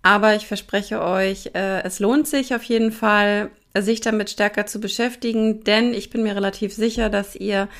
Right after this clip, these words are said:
alle an Schule eure großen Herausforderungen habt, und zwar nicht nur bei euch vielleicht im Unterricht selbst, das heißt ihr ganz persönlich mit euren Schülerinnen und Schülern,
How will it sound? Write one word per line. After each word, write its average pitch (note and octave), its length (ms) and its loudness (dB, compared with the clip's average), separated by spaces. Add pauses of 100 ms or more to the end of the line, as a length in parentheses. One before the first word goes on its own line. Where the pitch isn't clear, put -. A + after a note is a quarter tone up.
(440)
alle A#3+ 420 4
an G3+ 140 -2
Schule A3+ 480 0
eure G3 300 0
großen G#3+ 380 0
Herausforderungen G#3 920 0
habt, G3+ 300 -4
und F#3 120 -4
zwar F#3 460 0 (300)
nicht C4 320 2
nur G#3+ 540 4
bei F#3 240 -2
euch G3 280 0
vielleicht F#3+ 480 -2
im B3 680 4
Unterricht G3+ 460 0
selbst, C#4+ 580 2
das G3 180 -4
heißt G3 300 -2
ihr G3+ 260 0
ganz - 320 0
persönlich B3 640 4
mit A3+ 120 0
euren G3+ 240 -2
Schülerinnen G#3 360 0
und F#3 100 -4
Schülern, B3+ 540 2